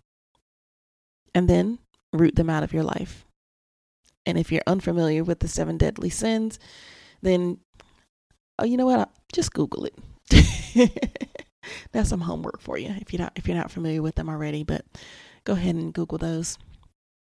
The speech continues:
and then root them out. They will help you be more alert. If you know what they are, then you'll, that's another way for you to be alert. Then number seven,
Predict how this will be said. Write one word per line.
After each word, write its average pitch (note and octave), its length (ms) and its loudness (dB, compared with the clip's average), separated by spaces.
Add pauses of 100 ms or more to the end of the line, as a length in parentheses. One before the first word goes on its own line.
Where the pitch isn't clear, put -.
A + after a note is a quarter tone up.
(600)
and G#3 140 2
then G3 140 4
root F3 200 0
them - 140 -8
out. - 140 -10 (1400)
They G3 120 6
will D#3 120 4
help F3 320 2
you G2 220 -6 (100)
be E3 180 0
more E3 260 0
alert. E3 320 0
If - 120 -8
you F3+ 80 0
know F3+ 140 6
what - 120 2
they G#3+ 140 6
are, A#3+ 240 6 (180)
then F#3 160 4
you'll, F3 640 2 (920)
that's F3 200 0
another E3+ 220 0
way D#3+ 220 4
for D#3+ 100 -6
you D#3+ 160 -2
to - 60 -2
be C#3+ 340 0
alert. - 400 -8 (880)
Then D#4+ 300 8
number D4+ 200 4
seven, F#3+ 600 2